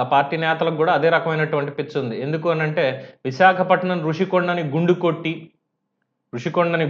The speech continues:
గుండు కొట్టి, అది ఆయన నివాసం కోసం అని చెప్పి ముగ్గురు సభ్యులు కూడినటువంటి కమిటీ సిఫార్సు చేసింది అని, అందులో తన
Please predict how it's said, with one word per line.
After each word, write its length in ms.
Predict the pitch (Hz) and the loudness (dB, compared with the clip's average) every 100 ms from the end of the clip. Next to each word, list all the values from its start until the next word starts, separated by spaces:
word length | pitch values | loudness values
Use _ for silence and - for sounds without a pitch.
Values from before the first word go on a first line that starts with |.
| 131 | 0
గుండు 160 | 156 160 156 | 0 2 2
కొట్టి, 300 | 147 143 139 - _ _ - 147 | 2 -2 -6 -10 _ _ 2 4
అది 520 | 175 160 165 - - _ 117 | 4 2 0 -4 -12 _ 2
ఆయన 460 | 147 180 208 208 | 6 6 4 2
నివాసం 1000 | 180 160 156 190 208 202 202 196 196 196 190 | 0 2 8 8 8 4 0 2 0 0 4
కోసం 380 | 190 196 196 | 4 4 2
అని 120 | 185 185 | 0 2
చెప్పి 520 | 180 156 - 196 190 | 0 -2 -2 0 0
ముగ్గురు 580 | 175 151 151 151 190 185 | -2 -4 -2 2 4 4
సభ్యులు 480 | 185 160 156 175 | 0 -2 0 0
కూడినటువంటి 800 | 170 170 170 170 160 165 160 156 147 - | 0 0 0 0 -2 -2 -4 -4 -6 0
కమిటీ 680 | 147 175 175 190 175 95 - - _ - | 2 2 -2 -2 -2 -4 -12 -20 _ -2
సిఫార్సు 560 | 147 185 180 185 190 | 0 6 6 6 2
చేసింది 680 | 190 190 170 165 170 165 160 160 | 0 2 -2 -2 -4 -4 0 0
అని, 160 | 151 143 - - _ _ _ _ _ 127 | 0 -2 -8 -20 _ _ _ _ _ 0
అందులో 360 | 165 185 185 185 - - - | 4 4 6 4 0 -6 0
తన 120 | 151 | 2